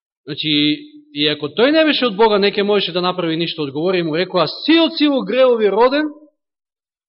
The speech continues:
па зар ти нас ке не учиш?“ <clears throat> Откако тој настапил со силни аргументи, издржани аргументи, а тие немаат веќе што,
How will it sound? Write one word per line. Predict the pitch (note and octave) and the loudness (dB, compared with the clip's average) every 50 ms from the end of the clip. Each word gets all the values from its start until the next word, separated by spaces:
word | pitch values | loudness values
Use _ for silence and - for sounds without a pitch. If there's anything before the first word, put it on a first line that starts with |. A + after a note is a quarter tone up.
| _ - | _ 0
па | G#3 G#3+ G#3 | 2 2 2
зар | F#3+ G3+ G#3 G3 G3+ - | 2 0 -2 -4 -4 0
ти | D4 D#4 D#4 | 2 2 2
нас | C#4+ C#4+ C4+ B3 A3 - - | 2 2 0 0 -2 -4 -6
ке | A#3+ A#3+ | -4 0
не | A3+ A3 | 0 2
учиш?“ | A#3 B3 - - - D#3+ - - - - - _ _ _ _ _ _ _ _ _ - | 2 0 -2 -4 -6 -6 -8 -8 -10 -12 -16 _ _ _ _ _ _ _ _ _ -12
<clears throat> | - - - - - G3+ E3+ - - _ _ _ _ _ _ _ _ _ - | -12 -12 -12 -14 -12 -12 -12 -12 -14 _ _ _ _ _ _ _ _ _ -10
Откако | F#3 F3+ F#3 G3 F3+ G#3+ G3+ G#3 | -8 -6 -6 -2 -2 -2 -2 0
тој | D4 D#4+ E4 D4 | -2 -2 0 0
настапил | D4+ D#4 C#4 C#4+ D4 C4+ - B3 A#3 G#3 | 0 0 0 0 -2 -4 -2 0 -2 -2
со | - - G3+ F#3+ - - | -2 -4 -8 -10 -8 -6
силни | - D#4+ E4 D#4 D4 D4+ | -6 -4 -2 0 0 0
аргументи, | D4 C4+ B3+ A#3+ A3 A3+ A#3 A#3 B3 A#3+ G#3+ E3+ D3+ D#3+ C3+ G#2+ F#2+ - - - _ _ _ _ _ _ _ _ _ _ _ _ - | 0 0 -2 -2 -2 -4 -2 0 0 0 0 0 -2 -4 -6 -6 -8 -14 -20 -20 _ _ _ _ _ _ _ _ _ _ _ _ -8
издржани | F3+ G#3 F#3 F#3 C#4 C4+ A#3 B3 B3 A#3+ A#3+ | -8 -6 -4 -2 -2 -2 -2 -2 -2 -2 -2
аргументи, | A#3 A3+ G#3 G#3 G#3+ A#3 B3+ A#3+ A#3+ B3 A#3+ A3+ G#3+ - _ _ - | -2 -2 -2 -4 -4 -2 -4 -6 -6 -6 -8 -8 -8 -12 _ _ -12
а | - F3+ | -10 -6
тие | - C4 B3+ A#3 | -4 -2 -2 0
немаат | G#3+ A#3+ B3+ B3 A#3+ A#3 G#3+ F#3+ F3 | 0 0 0 2 2 2 2 2 2
веќе | G#3+ G3+ - G3 | 0 0 0 -2
што, | E3+ - - - A3+ A3 | -6 -6 -4 0 2 2